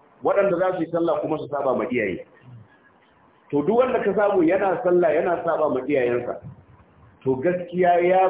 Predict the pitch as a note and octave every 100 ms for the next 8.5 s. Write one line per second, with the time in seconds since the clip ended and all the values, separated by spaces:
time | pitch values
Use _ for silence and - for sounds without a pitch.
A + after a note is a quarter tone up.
0 | F#3 F#3 F3+ G3+ G3 F3+ F3 E3 D#3+ D#3
1 | C#3 B2+ - D3 D3+ D3+ C3 B2 A#2 A2
2 | A2 G#2+ - - - A#2 D#3+ D#3+ D3+ D#3
3 | D#3+ C#3+ C#3 A#2+ B2+ A#2 G#2+ - - -
4 | _ - F3 F#3 F3 D#3 E3+ D#3 F3+ E3+
5 | C#3+ D3 C3+ A2+ A2+ A2 F#2 - _ _
6 | _ _ _ _ _ _ _ _ _ A#2+
7 | G3 G#3+ A3 G#3 F#3 F#3+ F#3+ E3+ F3 E3+
8 | D3+ D#3 E3 C#3+ C#3